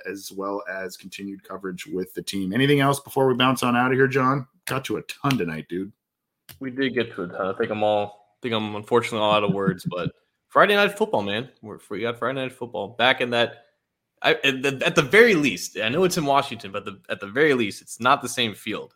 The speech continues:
Speaker 2: They actually did replace that field, and I really hope that they burnt it so that field's now in hell because it's taken the
Speaker 1: <laughs>
Speaker 2: lives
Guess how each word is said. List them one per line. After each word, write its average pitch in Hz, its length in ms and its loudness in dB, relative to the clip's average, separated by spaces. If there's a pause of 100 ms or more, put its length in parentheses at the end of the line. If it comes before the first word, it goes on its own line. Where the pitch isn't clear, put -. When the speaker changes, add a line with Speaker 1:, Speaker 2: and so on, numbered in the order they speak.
Speaker 2:
They 98 140 -4
actually 113 420 0
did 135 260 2
replace 117 600 -2 (320)
that 101 160 -4
field, 92 340 -4
and 92 60 -8
I 98 40 -4
really 113 280 -2
hope 110 300 -2
that 95 120 -6
they 95 240 -10
burnt 107 280 -2
it 90 200 -12
so 98 200 -12 (100)
that 92 180 -12
field's 98 240 -10
now 98 160 -8
in 87 60 -10
hell 87 340 -4
because 95 200 -14
it's 92 200 -8
taken 107 260 -4
the 92 100 -4
Speaker 1:
<laughs> - 0 -
Speaker 2:
lives 98 380 0